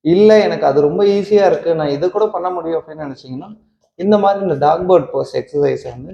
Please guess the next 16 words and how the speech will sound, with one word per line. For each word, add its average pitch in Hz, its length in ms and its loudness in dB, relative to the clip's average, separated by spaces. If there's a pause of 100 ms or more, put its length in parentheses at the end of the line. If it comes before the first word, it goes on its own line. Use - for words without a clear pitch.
நீங்க 143 180 -8 (240)
பண்ணிக்கலாம். 120 460 -18 (500)
So - 120 0
இது 165 140 0
மாதிரி 220 160 2 (100)
பத்து 160 280 -4
முறை 156 180 -2 (460)
டூ 185 80 2 (120)
செட்ஸ் - 300 0
பண்ணிக்கணும். 143 500 -2 (560)
இல்ல 196 120 4 (140)
அந்த 185 140 2 (140)
வேரியேஷன் 220 460 2
நீங்க 160 220 -4
பண்றீங்கன்னா 156 560 -4
அப்படின்னாலுமே 123 600 -10